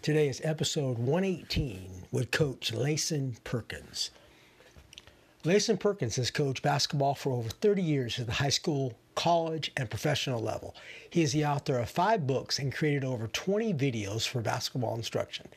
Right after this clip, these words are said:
He is presently the head boys basketball coach at Cary Academy in Cary, North Carolina. Coach Perkins also works with Whistle and a Clipboard podcast as a guest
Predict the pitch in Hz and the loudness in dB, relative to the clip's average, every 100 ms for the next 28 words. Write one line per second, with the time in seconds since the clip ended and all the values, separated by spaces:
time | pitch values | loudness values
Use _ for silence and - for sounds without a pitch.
0 | - - - - - - 143 - - 208 | -18 -16 -18 -20 -8 0 2 2 2 4
1 | 226 196 151 113 180 180 147 170 147 - | 4 2 0 0 2 2 4 2 2 0
2 | 131 - 131 120 - 131 127 - - - | -2 -2 0 0 0 -2 -2 -4 -2 2
3 | - 202 196 151 - 135 107 92 107 113 | 4 4 4 2 0 0 -2 -4 -4 -4
4 | - 143 135 127 120 117 - 117 - - | 0 2 2 0 -2 -2 -2 -2 -2 -6
5 | - - - - - - - - 170 160 | -8 -12 -20 -20 -20 -20 -20 -4 2 2
6 | - 165 156 147 - 160 185 - 156 139 | 2 2 2 0 2 2 2 0 0 0
7 | 123 - 127 113 123 123 180 - 214 202 | -2 -2 -2 -2 -2 2 4 4 2 2
8 | 170 165 160 156 - 123 117 110 - 117 | 0 -2 0 -2 -2 -2 -2 -2 -2 -2
9 | - 113 104 - - 170 175 139 - - | -2 -4 -2 -4 -2 0 2 0 -2 -4
10 | - | -6